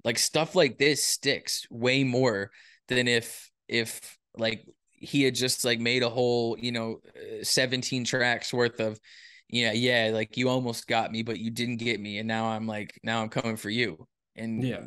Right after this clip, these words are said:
Speaker 1: you know, there's still moments like that that I'm sure we'll get from Lil T J. Like, this isn't over. Like, we're gonna get the,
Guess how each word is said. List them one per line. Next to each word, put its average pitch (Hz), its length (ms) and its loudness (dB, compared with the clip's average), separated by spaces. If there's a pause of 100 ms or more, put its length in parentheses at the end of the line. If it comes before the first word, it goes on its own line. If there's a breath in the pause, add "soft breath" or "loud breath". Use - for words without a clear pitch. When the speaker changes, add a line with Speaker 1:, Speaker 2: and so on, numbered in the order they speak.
Speaker 1:
you 120 80 -4
know, 135 120 -4 (580)
there's 151 140 2
still 190 200 4
moments 180 380 6
like 127 160 0
that 127 220 2
that 127 100 4
I'm 127 100 4
sure 156 220 4
we'll 143 140 4
get 143 280 0
from 131 140 -8
Lil 120 120 -4
T 135 200 2
J. 113 120 0
Like, 107 160 -4
this 131 140 0
isn't 135 240 0
over. 113 320 2
Like, 104 180 -4
we're 131 100 2
gonna 131 280 2
get 123 260 0
the, 110 280 -2